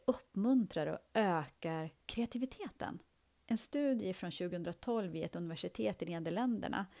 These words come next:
eh, visade att tekniker, eh, speciella meditationstekniker främjade kreativt tänkande.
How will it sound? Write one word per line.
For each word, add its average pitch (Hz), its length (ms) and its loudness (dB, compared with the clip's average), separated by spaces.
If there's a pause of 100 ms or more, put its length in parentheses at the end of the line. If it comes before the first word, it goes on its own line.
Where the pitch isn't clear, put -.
(760)
eh, 180 400 0
visade 185 680 2
att - 200 -8
tekniker, 233 920 2 (480)
eh, 170 220 -4
speciella 226 520 2
meditationstekniker 170 1080 -2 (240)
främjade 240 880 0
kreativt - 540 -6
tänkande. 190 640 -4